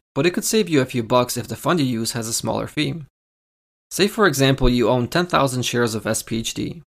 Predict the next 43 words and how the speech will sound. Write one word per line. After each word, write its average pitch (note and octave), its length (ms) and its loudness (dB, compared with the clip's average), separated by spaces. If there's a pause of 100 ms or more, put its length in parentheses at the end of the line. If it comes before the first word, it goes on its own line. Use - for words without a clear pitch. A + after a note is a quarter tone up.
(480)
This F#3 160 0
position E3+ 480 0
would A#2+ 100 0
generate A2 460 2
nine C#3+ 200 -2
thousand A#2 440 2
one B2+ 140 2
hundred C#3 260 0
and A#2 80 -2
twelve A2+ 280 -2
dollars B2+ 400 2
of G#2 100 -10
dividend D#3 340 -2
income A2+ 540 -6
during E3 180 0
the B2+ 60 0
first A#2+ 280 -2
seven A#2 220 0
months A2 260 0
of A2 120 -8
two A#2+ 100 -10
thousand A2 320 -4
twenty-one. C#3 560 -4 (880)
Since F3+ 240 0
the - 100 0
first G#3 300 2
dividend A#2+ 360 2
payment A2+ 320 0
from A2 180 -4
S A2 160 -2
P A#2 160 -2
H A2+ 200 -2
D B2+ 120 -2
in A#2 80 0
two A#2 140 -10
thousand A2+ 320 -2
twenty-one A#2 580 0
was A#2 140 -6
paid C3+ 180 2
out A#2+ 160 4
on A2 140 0
January A2+ 420 -2
twenty-ninth, C3 600 0